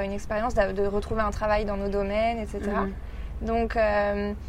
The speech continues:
Speaker 1: c'était, du coup, c'était pas mal, le Working Holiday Visa. Euh, ça, ça permet de, de rester un an et de se dire, euh, « J'ai le temps quand même de, voilà, de, de, de trouver quelque chose et de m'installer, et cetera. » Et puis, ouais, à la base, il y avait le, le, le pote de mon copain,
Speaker 2: Oui,
Speaker 1: donc, euh,
Speaker 2: aussi.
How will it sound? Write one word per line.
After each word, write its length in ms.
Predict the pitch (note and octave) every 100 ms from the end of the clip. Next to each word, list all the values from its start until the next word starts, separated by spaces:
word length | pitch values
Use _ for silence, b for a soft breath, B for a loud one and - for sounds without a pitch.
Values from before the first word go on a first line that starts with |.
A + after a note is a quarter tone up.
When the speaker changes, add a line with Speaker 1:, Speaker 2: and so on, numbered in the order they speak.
| B B - - -
Speaker 1:
c'était, 320 | - A#3+ A#3+
du 100 | A3
coup, 100 | A3+ D4+
c'était 280 | D4 G#3+
pas 160 | G#3 A3+
mal, 360 | A#3 C4 C#4 B3+
le 80 | A3
Working 320 | G#3+ G#3 A#3
Holiday 220 | A3 G#3+ G3+
Visa. 400 | G#3+ G#3 A3 C3 - - - - -
Euh, 200 | G#2+ G#3
ça, 220 | G#3 G3+ G3
ça 140 | G3+
permet 360 | G#3 G#3 A3 A3+
de, 440 | G#3+ G3 G3 G3
de 80 | G3+
rester 320 | G3+ G3+ - -
un 240 | A3 G#3+
an 220 | A3+ C4
et 60 | C4
de 20 |
se 80 | -
dire, 240 | G3 A3 A3+
euh, « 280 | G#3+ G3+ G3 G3 B -
J'ai 120 | G#3+
le 80 | G#3
temps 240 | - B3 B3
quand 100 | A3
même 240 | G#3 A3+
de, 360 | G#3 F#3+ F#3+ G3 G3+ - B B -
voilà, 220 | A2 G2
de, 120 | G2
de, 380 | G2+ - G#3 G#3 G3
de 60 |
trouver 300 | G3+ - G#3+
quelque 260 | G#3 G3 G3+
chose 520 | E3+ A3+ A3+ A#3+ A#3+
et 60 | G3+
de 60 |
m'installer, 460 | F#3+ F#3+ - G3+ G3+
et 100 | A#3
cetera. » 380 | A3 G#3+ G3+ A3 - B B B
Et 100 | A#3+
puis, 200 | - D#4
ouais, 80 | F4
à 120 | E4
la 100 | A#3
base, 240 | G#3+ C4 B3
il 20 |
y 40 |
avait 180 | G#3+ G#3+
le, 260 | G#3 G#3 G#3
le, 220 | G3 F#3+ G3+
le 60 |
pote 400 | G3 A3+ G#3+ -
de 160 | G3+ G3
mon 120 | F#3+
copain, 300 | F#3+ G#3 C#4+ G#3+
Speaker 2:
Oui, 160 | D4
Speaker 1:
donc, 60 | G#3+
euh, 100 | A3
Speaker 2:
aussi. 260 | G3+ G#3+